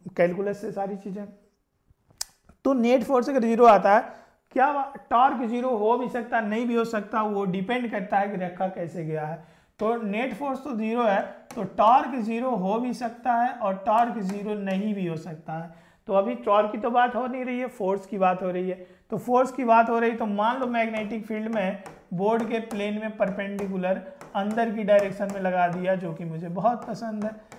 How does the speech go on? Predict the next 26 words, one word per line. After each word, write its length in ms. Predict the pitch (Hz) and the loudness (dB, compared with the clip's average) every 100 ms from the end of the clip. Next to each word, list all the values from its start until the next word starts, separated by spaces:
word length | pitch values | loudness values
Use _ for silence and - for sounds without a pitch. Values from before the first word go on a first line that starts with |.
| - _ - | -20 _ -8
तो 100 | 208 | -4
ये 300 | 220 180 226 | -2 0 2
डायरेक्शन, 540 | 214 175 170 165 190 185 | 4 2 -2 -6 -8 -6
तो 120 | 208 | -6
अंदर 440 | - 202 214 240 247 | -2 0 2 2 2
की 100 | 240 | 0
डायरेक्शन 340 | 220 220 226 | 0 -2 -4
लगा 260 | 214 202 175 | -4 -2 -2
दिया, 240 | 175 190 185 - _ _ | -2 -2 -4 -14 _ _
तो 160 | 247 262 | -4 -2
ये, 400 | 214 180 254 302 311 302 - _ _ _ - | -2 0 0 -2 -6 -10 -18 _ _ _ -6
मतलब, 560 | 214 220 233 220 233 233 | -2 0 -2 -4 -6 -6
ये 320 | 180 185 294 | -2 0 0
जो 240 | 294 302 302 311 - | -2 -4 -6 -8 -4
क्यों 220 | 330 339 | -4 -4
फोर्स 400 | - 247 247 233 | 0 0 0 -2
ज़ीरो 300 | 190 226 226 | -2 -2 -2
होता 400 | 214 190 190 170 | -2 -2 -4 0
है, 280 | 185 - - - 208 | -2 -2 -10 -12 -8
हम 100 | 208 | -6
सबको 320 | 247 233 277 | -6 -6 -4
पता 280 | 262 226 233 | -4 4 6
है 100 | 226 | 6
कि 180 | 226 247 | 2 -4
एक 240 | 247 247 - | -4 -6 0
करंट 340 | 214 262 269 | 0 0 -4